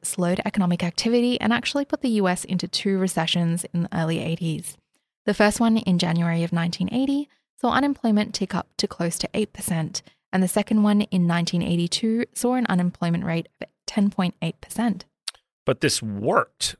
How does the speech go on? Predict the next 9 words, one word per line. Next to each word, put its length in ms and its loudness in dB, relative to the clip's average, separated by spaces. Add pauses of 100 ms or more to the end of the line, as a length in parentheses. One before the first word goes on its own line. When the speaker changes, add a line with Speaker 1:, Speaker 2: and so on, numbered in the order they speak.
Speaker 2:
So 220 2
inflation 520 0
went 240 -4
down 420 4
to 120 -4
three 320 -2
point 380 -4
four 280 2
percent 480 0